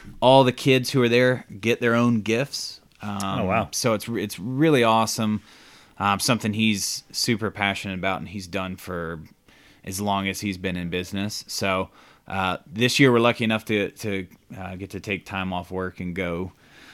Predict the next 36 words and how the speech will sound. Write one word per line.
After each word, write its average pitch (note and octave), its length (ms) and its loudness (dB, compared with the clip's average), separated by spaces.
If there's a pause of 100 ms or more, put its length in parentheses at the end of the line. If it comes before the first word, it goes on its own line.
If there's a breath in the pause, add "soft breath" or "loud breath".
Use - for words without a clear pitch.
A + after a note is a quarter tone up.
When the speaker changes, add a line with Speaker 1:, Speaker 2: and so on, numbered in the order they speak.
(180 soft breath)
Speaker 1:
um, F2+ 520 -6
to F2 320 -6 (160)
see - 300 4
Santa C3 520 2 (220)
and G2 580 -2
be, G#2 460 0
you G#2 120 -4
know, F#2 140 -4
be G2 220 -2
a F#2+ 40 -2
part G2 220 -2
of F2 60 -6
the F2+ 80 -4
Christmas - 420 -8
party F2 280 -6
this F2 260 -10
year. E2 260 -6 (640 soft breath)
Um, F2 480 -6
and A2 220 -2
then A2+ 360 2
we'll A#2+ 140 2
do A#2+ 480 2
Christmas A#2+ 720 -2
with F#2+ 220 -2
my B2 240 2
family F#2+ 600 -4 (160)
the G#2 160 -6
following G2+ 580 2
weekend. E2+ 460 -8
Speaker 2:
Okay. - 180 2
Speaker 1:
So F#2+ 60 2
leading G#2 360 0
up G2+ 200 -4
to G2 100 -8
New F#2+ 160 -2
Year's. F2+ 500 -6